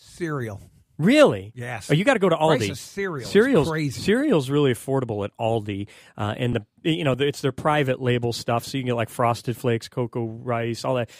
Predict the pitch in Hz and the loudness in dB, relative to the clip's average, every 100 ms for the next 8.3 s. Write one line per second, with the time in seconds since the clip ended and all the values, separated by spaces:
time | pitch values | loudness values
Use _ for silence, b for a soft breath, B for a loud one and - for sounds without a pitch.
0 | B - 226 233 - 160 135 127 135 113 | B 2 2 2 0 0 0 -2 -2 -2
1 | 110 123 101 98 104 139 139 147 - - | -2 -2 -6 -4 0 0 0 -2 -6 -6
2 | 143 131 131 127 139 135 127 107 107 104 | -2 -2 -2 0 0 -2 -4 -4 -4 -6
3 | 98 95 117 104 B B - 202 254 262 | -8 -4 -4 -4 B B 2 4 4 2
4 | 196 127 104 139 180 143 131 135 104 95 | 2 2 0 -4 -4 2 2 2 -2 -4
5 | - 117 101 101 - - - _ _ 127 | -6 -6 -6 -10 -14 -20 -20 _ _ -4
6 | 127 143 113 110 98 95 95 101 98 110 | 0 0 -2 -4 -4 -6 -6 -8 -6 -6
7 | 101 95 101 101 B B B _ 117 110 | -6 -6 -6 -8 B B B _ -6 -6
8 | - 117 104 | -6 -6 -4